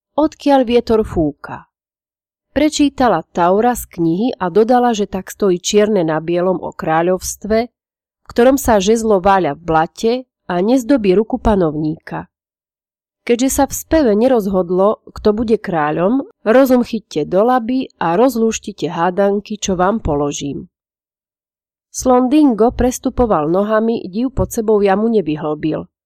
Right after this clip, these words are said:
Hlavu má síce veľkú, no nie si je istý, či má v nej dosť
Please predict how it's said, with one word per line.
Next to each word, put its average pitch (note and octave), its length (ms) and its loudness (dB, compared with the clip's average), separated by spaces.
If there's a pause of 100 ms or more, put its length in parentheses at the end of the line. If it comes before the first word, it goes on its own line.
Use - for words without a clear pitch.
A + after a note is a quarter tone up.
(440)
Hlavu G3+ 260 2
má F#3+ 220 2
síce F3 320 -6
veľkú, G#3 460 0 (720)
no G#3 160 4
nie B3 240 2
si G#3 320 -2
je - 20 2
istý, F3 600 -8 (800)
či D#4+ 160 6
má G#3 200 6
v G3 80 0
nej B3 200 2
dosť E3 260 -2